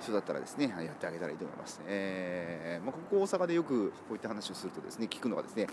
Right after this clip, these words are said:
「金をくれ」と。<laughs> まあ、金もいいんですけどね。お金はね、全てのものに変えられますから。<laughs> お金をくれと。あんま色気ないけどね。まあまあ、色気のことを喋ってもあれですが。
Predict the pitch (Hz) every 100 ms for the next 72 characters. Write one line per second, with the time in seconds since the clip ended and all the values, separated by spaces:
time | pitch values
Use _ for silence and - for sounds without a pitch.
0 | - - - 131 123 110 110 95 - -
1 | - - - 294 - 277 - - - -
2 | - - - - - - 233 233 277 190
3 | 110 240 - - - - 196 - - 160
4 | 120 - 269 240 262 320 - - - 277
5 | - - 185 185 - 151 107 131 120 -
6 | - - 147 - - - - - - -
7 | - - 392 240 226 190 202 180 185 -
8 | 175 - - - - - - 160 285 285
9 | 302 311 247 123 120 87 101 131 131 -
10 | 131 - - 131 147 139 139 139 131 104
11 | - - - - - - 131 131 104 107
12 | 110 98 95 90